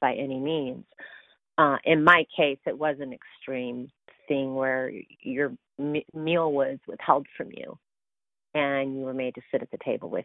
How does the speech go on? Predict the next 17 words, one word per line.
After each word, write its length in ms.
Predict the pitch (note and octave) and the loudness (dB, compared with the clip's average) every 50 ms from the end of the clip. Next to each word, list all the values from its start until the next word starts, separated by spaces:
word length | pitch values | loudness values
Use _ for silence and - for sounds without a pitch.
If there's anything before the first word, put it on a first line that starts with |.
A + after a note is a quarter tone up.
| - - | -6 -6
your 180 | - - - - _ - - - - - - - - - _ - | -4 -4 -4 -6 _ -20 -20 -20 -20 -20 -20 -20 -20 -20 _ 4
hands 280 | - A#3 A#3+ A#3+ B3 - _ - | 6 6 8 8 6 2 _ 4
folded. 440 | - A3 A3+ A#3 F#3+ F3+ E3+ D#3+ C#3+ _ _ _ | 6 6 6 6 4 0 0 0 -2 _ _ _
So 520 | - E3 D#3 D3+ D3+ D3+ D3 D3 D3+ C#3+ C#3+ - _ _ | -4 -2 0 0 0 0 0 -2 -6 -10 -12 -16 _ _
here 240 | - - F#3+ F3+ F3 - - - | -10 -2 -2 -2 -2 -2 -4 -2
comes 260 | F#3+ F3+ F3 E3 E3 - - - | -2 -2 -2 -2 -6 -12 -2 6
public 340 | A#3 G#3+ F#3 G3 G#3 G#3 G3 - - | 6 6 6 6 2 2 2 0 -4
humiliation 920 | - G#3 G3 G3+ G3+ G3+ F#3+ F#3 F#3+ F#3+ G3+ G#3 G3+ - - F#3 D#3 D3+ | -2 -2 0 0 0 0 0 0 -2 -2 -2 -4 -6 -8 -8 -8 -6 -6
along 400 | D3 D3 D3 D3 D3 C#3+ C#3+ C#3+ | -6 -6 -4 -6 -6 -6 -8 -8
with 180 | D3+ D#3+ E3 _ - | -8 -8 -10 _ -8
it, 300 | - F2 E2+ D#2 D2+ - - | -8 -6 -6 -6 -8 -10 -8
'cause 140 | - B2 B2 | -8 -6 -4
everybody 640 | C3 C3+ C#3 D3+ C#3+ C#3+ D#3 C#3+ D3 D3 C#3+ C#3 C3+ | -4 -4 -4 -4 -2 -2 -2 -2 -2 -2 -4 -4 -6
knows 520 | C#3 C3+ C3+ D3 D3+ C#3+ C#3 C3 B2+ B2 _ _ - - | -8 -6 -2 0 2 2 2 0 -2 -4 _ _ -2 0
that 180 | C3+ B2 - | 0 0 0
you 300 | - B2+ C3 C3 C3+ C3+ | -2 -4 -2 -2 -2 -2
messed 260 | C3 B2+ B2+ B2 B2+ | -4 -4 -6 -8 -8